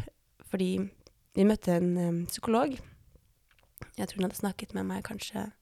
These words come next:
fem, seks minutter før hun foreslår, eh, løsningen på hele problemet.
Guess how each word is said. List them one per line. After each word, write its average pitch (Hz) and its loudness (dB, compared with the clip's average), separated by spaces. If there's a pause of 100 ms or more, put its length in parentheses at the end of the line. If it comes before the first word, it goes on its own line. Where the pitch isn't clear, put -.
(640)
fem, 190 -4
seks - -10
minutter 208 -6
før 202 0
hun 202 -2
foreslår, 196 -2
eh, 190 0 (720)
løsningen 196 6 (160)
på 208 8
hele 196 2
problemet. 190 0